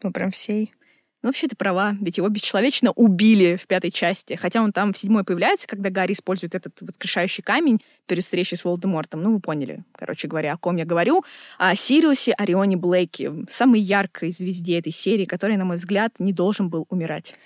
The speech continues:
Speaker 1: Ну, кстати, вроде Роулинг говорила в одном из интервью, что Сириус мог и не умереть в пятой книге. Она думала вообще,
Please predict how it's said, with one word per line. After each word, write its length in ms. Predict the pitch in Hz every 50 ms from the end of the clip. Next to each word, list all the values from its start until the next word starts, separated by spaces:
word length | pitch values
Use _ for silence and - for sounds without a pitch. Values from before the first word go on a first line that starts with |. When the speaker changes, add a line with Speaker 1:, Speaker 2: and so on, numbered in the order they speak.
| - - _ _
Speaker 1:
Ну, 120 | - 262 247
кстати, 560 | - - 302 262 - - 269 240 233 220 214
вроде 260 | 214 233 254 254 233
Роулинг 400 | 226 208 220 269 311 311 277 262
говорила 600 | 233 226 220 208 226 269 294 285 254 233 220 208 214 196
в 60 | 208
одном 240 | 202 214 220 220 220
из 140 | 202 196
интервью, 420 | 190 208 - 190 190 190 208 247 285
что 400 | - - - - 214 202 196 196
Сириус 400 | 190 - 240 240 247 226 208 -
мог 220 | 220 208 196 - -
и 360 | - 202 196 196 196 196 190
не 120 | 185 190
умереть 420 | 190 190 196 196 202 185 170 - -
в 40 |
пятой 240 | - 170 160 - 175
книге. 380 | - - 202 240 330 349 285 214
Она 120 | 208 208
думала 400 | 208 196 202 240 226 196 175 170
вообще, 380 | 160 156 160 - - - 185